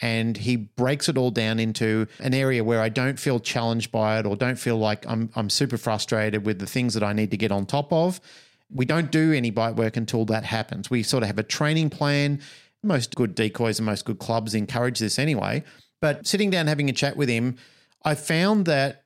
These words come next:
he's a really old head on young shoulders. Like, the things that he was saying were profoundly beautiful. Like, we were talking old school dog stuff. Like, he's had some good mentors where he's traveled around and he's watched people training and he's taking the best of the advice that they're giving him,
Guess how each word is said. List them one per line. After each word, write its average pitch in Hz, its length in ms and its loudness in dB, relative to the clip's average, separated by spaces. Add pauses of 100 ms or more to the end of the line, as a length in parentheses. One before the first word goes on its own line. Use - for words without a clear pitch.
(120)
he's 143 680 0
a 127 100 0
really 151 680 2 (100)
old 123 300 2
head 117 440 0 (120)
on 110 160 0
young 107 220 0
shoulders. 107 520 -4
Like, 135 220 0
the 143 80 -2
things 160 260 2
that - 120 0
he 127 80 2
was 120 120 2
saying 110 420 0
were 110 180 2
profoundly 113 800 -2
beautiful. 117 480 -2 (240)
Like, 123 220 0
we 135 100 2
were 123 100 2
talking 143 520 0
old 131 240 0
school 117 220 0
dog 117 260 0
stuff. - 400 -4 (340)
Like, 160 180 -2
he's 185 180 2
had 165 180 -2
some 143 140 0
good 123 180 0
mentors 123 460 0
where 123 100 2
he's 120 140 0
traveled 120 320 0
around 110 320 2
and 110 80 0
he's 104 120 -2
watched 117 240 -2
people 113 280 -2
training 117 480 0
and 143 180 0
he's 147 160 2
taking 160 420 0
the 120 80 2
best 117 320 -2
of 110 200 0
the 117 80 2
advice 107 340 0
that - 100 -8
they're 120 120 0
giving 117 280 0
him, 104 200 0